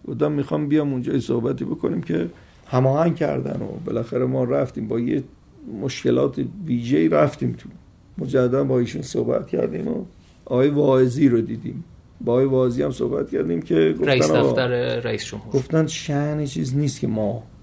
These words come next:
Speaker 1: بریم برای این موضوع و فلان." ولی تو یه نشست چیزی بود، نه با خدای اردوغان. حالا ببینیم عواملی کیان که ما می‌گیم یه جلسه بذارن با شما. موندیم ترکیه. بعد آقای حسین پور گفت: "به گوش باش."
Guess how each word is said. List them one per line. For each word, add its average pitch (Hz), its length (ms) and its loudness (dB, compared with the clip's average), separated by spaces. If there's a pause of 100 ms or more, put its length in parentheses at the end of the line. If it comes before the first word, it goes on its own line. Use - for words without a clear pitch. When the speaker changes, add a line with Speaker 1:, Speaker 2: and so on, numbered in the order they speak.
(260)
Speaker 1:
بریم 107 280 0
برای 104 220 0
این 110 120 2
موضوع 110 680 2
و 120 40 -4
فلان." 120 420 -6 (220)
ولی 127 260 4
تو - 160 -4
یه 123 240 4
نشست 120 840 0
چیزی 117 380 -4
بود، 175 520 -2 (480)
نه 147 220 2
با 131 160 4
خدای 113 440 -2
اردوغان. 120 640 -6 (480)
حالا 147 160 -4
ببینیم 139 440 -4
عواملی 127 580 -2
کیان 131 540 -2
که 127 400 0 (540)
ما 123 380 4
می‌گیم 113 400 2
یه 117 340 2 (300)
جلسه 117 440 0
بذارن 110 440 -4
با 123 140 -6
شما. - 320 -12 (360)
موندیم 151 420 4
ترکیه. 117 440 -2
بعد 127 260 0
آقای 135 240 4
حسین 127 280 2
پور 147 220 0
گفت: 151 180 2
"به 143 100 2
گوش 139 340 0
باش." 113 420 -2